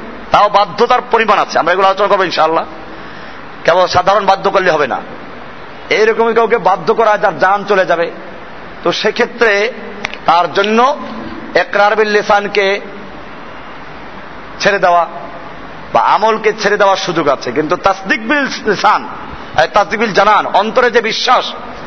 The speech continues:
এখান থেকে সরে আসার কোনো সুযোগ নেই। আমরা ইনশাআল্লাহ সামনের আলোচনায় ইমানের উপরে বিভিন্ন সংজ্ঞা কারা কি দিয়েছে, এটা আরো একটু বিস্তারিত আলোচনা করব।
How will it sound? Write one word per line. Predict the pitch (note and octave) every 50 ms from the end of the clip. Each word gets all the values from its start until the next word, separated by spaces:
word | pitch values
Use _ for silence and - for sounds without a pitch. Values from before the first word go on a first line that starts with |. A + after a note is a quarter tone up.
| - - - -
এখান | E3+ F#3+ - G3 G#3 G#3+ G3
থেকে | G3+ G3 G3
সরে | F#3 - - G3+ G3+ G3+
আসার | F#3+ F3+ - F#3 E3
কোনো | - F#3+ G3
সুযোগ | F#3+ - - F#3+ E3+ A#3 C#4 C#4+ - - - - - - - - - - - - - - G#2
নেই। | A2 A2 G2+ E2 - - - - - - - - - - - - - - - - - - - - - - -
আমরা | - E3 F#3 F#3 F#3+
ইনশাআল্লাহ | F#3 E3 - F#3 F3 E3+ -
সামনের | - F3 F3+ F#3 F3+
আলোচনায় | F3+ F3 E3+ F3+ D#3+ D#3 D3+ D#3+ - - - - - - - - - - -
ইমানের | F3 F3+ F#3 F#3 F#3 F#3 F#3 F3+
উপরে | F3+ F3+ F3+ F3 E3+ F3
বিভিন্ন | D3+ D#3 E3 F#3 F3+ F3+
সংজ্ঞা | - - - F3 F3+ E3+ D#3+ D#3+ D#3+ E3 D#3+
কারা | - D#3 D#3+ E3
কি | D#3+ D#3+ D#3
দিয়েছে, | C#3 D#3+ E3+ F3 E3+ - G3+
এটা | F#3+ C3+ C#3 D#3
আরো | D3+ E3+ F3+
একটু | F3+ F#3+
বিস্তারিত | F3+ E3 - F#3 F#3 F#3
আলোচনা | F3+ F3 F3+ F#3+ F#3
করব। | F#3 G3+ F#3+